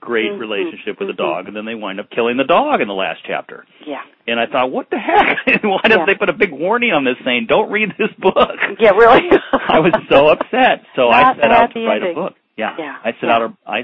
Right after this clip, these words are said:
Speaker 1: set out to write a book where the dog does not die in
Speaker 2: Okay.
Speaker 1: the end.
Speaker 2: Mm-hmm.
Speaker 1: But because he does reincarnate, you know, he does not, he does not live, he g-, lives through four lives. That means obviously three of them, uh,
Speaker 2: Yeah.
Speaker 1: terminate. They die. He
Speaker 2: Yeah.
Speaker 1: dies.
Speaker 2: Yeah.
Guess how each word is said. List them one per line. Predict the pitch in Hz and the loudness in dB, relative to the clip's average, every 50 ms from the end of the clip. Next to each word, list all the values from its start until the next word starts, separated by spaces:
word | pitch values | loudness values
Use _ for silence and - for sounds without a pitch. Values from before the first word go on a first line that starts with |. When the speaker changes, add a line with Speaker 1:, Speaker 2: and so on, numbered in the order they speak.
| - | -4
Speaker 1:
set | - 123 | -2 -2
out | 127 131 - | -2 -2 -2
to | 120 | -2
write | 120 117 | -4 -4
a | 113 | -4
book | 107 104 104 98 - _ _ _ _ _ _ _ _ _ _ _ _ | -4 -8 -8 -8 -10 _ _ _ _ _ _ _ _ _ _ _ _
where | _ 98 95 87 | _ -8 -6 -6
the | 85 98 | -8 -10
dog | - 107 98 98 104 104 | -4 0 2 2 2 0
does | 110 107 - | -2 -8 -6
not | 110 104 98 98 92 _ - | -4 -4 -4 -4 -4 _ -10
die | 104 92 80 76 55 50 - - - - _ _ _ _ _ _ _ _ | -6 -4 -4 -4 -4 -6 -10 -12 -16 -18 _ _ _ _ _ _ _ _
in | - 87 82 | -12 -12 -10
Speaker 2:
Okay. | 87 | -10
Speaker 1:
the | 90 95 117 | -8 -6 -4
end. | 135 127 95 65 - - - _ _ _ _ _ - - - | -4 -4 -4 -8 -12 -18 -20 _ _ _ _ _ -20 -20 -20
Speaker 2:
Mm-hmm. | 175 175 175 170 170 _ | -20 -18 -18 -20 -20 _
Speaker 1:
But | - 147 143 147 147 - | -8 -2 -2 -2 -2 -2
because | 135 131 - 143 123 117 | -10 -8 -6 -8 -8 -6
he | 120 | -6
does | 113 120 117 107 107 | -4 -6 -6 -6 -8
reincarnate, | 117 107 98 95 - - 220 220 185 110 98 90 95 - | -10 -10 -10 -12 -12 -8 -8 -6 -4 -4 -4 -6 -8 -10
you | - - - 131 | -16 -16 -14 -12
know, | 107 104 | -12 -12
he | 95 104 | -14 -14
does | 107 107 123 127 120 - | -10 -6 -6 -6 -6 -6
not, | 113 113 110 113 123 123 - _ _ _ _ | -4 -2 0 0 -2 -2 -6 _ _ _ _
he | 110 113 110 | -18 -10 -10
does | 123 117 113 | -10 -8 -6
not | 117 104 95 - - | -6 -6 -6 -8 -12
live, | 95 101 123 135 123 113 104 101 _ - - _ _ _ _ | -6 -2 0 0 0 -2 -4 -8 _ -20 -20 _ _ _ _
he | - 120 104 113 120 | -16 -10 -8 -8 -8
g-, | 110 113 | -6 -8
lives | 117 113 117 110 - | -8 -6 -8 -8 -8
through | - 107 - _ | -12 -14 -12 _
four | - 107 101 92 | -4 -2 0 0
lives. | 104 120 127 113 98 104 104 | 2 2 2 2 0 -2 -8
That | 95 92 | -10 -10
means | 92 90 90 90 | -8 -12 -12 -8
obviously | - 85 87 87 90 90 - - 87 82 - - | -8 -8 -8 -8 -10 -14 -14 -14 -14 -14 -12 -12
three | 101 98 92 | -10 -10 -10
of | 85 | -10
them, | 78 90 85 85 82 85 - _ _ | -10 -14 -16 -16 -18 -20 -20 _ _
uh, | - 87 85 80 80 82 - - 82 78 _ _ _ _ | -18 -14 -14 -14 -14 -16 -18 -20 _ _ _ _ _ _
Speaker 2:
Yeah. | - | -6
Speaker 1:
terminate. | - - 143 135 82 78 - - _ - | -6 -4 -4 -4 -6 -8 -10 -12 _ -14
They | 87 87 | -14 -8
die. | 87 85 92 123 123 190 | -6 -4 -4 -4 -6 -6
He | 190 | -6
Speaker 2:
Yeah. | - | -4
Speaker 1:
dies. | 85 92 131 123 90 87 95 104 _ _ | -2 -2 -2 -2 -4 -6 -14 -18 _ _
Speaker 2:
Yeah. | 185 214 214 202 208 | -10 -10 -10 -10 -14